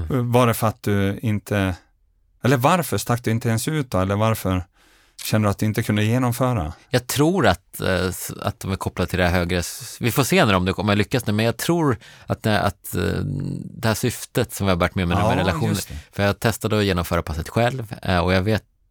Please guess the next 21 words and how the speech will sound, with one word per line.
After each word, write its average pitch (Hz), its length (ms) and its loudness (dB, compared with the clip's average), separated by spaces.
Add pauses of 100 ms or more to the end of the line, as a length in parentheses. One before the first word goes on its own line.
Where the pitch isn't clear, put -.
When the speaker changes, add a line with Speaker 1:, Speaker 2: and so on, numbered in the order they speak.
(140)
Speaker 1:
att - 140 -6
jag 87 320 0
får 92 260 -2
mycket 92 260 0
energi 90 560 0
av 82 260 0
att 90 60 0
göra 85 140 0
det - 60 -2
med 87 120 0
andra. 90 340 0 (200)
Speaker 2:
Ja. 101 300 -2 (160)
Speaker 1:
Så - 180 -6
nu 101 140 2
ska - 160 -2
jag - 40 2
ju 95 80 -4
testa, - 360 -4 (460)
och 98 180 0
med 95 160 2
det 107 300 4